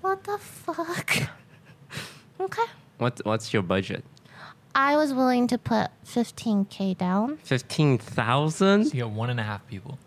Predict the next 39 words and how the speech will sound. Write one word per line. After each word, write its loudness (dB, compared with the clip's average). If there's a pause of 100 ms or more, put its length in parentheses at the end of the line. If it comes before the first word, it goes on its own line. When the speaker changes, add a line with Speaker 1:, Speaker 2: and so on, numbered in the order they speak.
(320)
Speaker 3:
<laughs> 0 (1400)
Speaker 2:
You're 2
giving 6
Broden 4
fifteen 4
thousand 4
to 4
work 4
with 4
to 2
make 4
a 4
music 6
video? 6
Speaker 1:
Like, 2
it -4
could 0
be 2
something 0
really 2
simple, 0
though. -2
I'm 0
not 2
looking -2
for, -2
like, -2
Bella 2
Porch -2
music 0
video. 0
I'm -4
looking -6
for -10
something -6
more, 0
like, -4 (240)
indie 2
feel. -6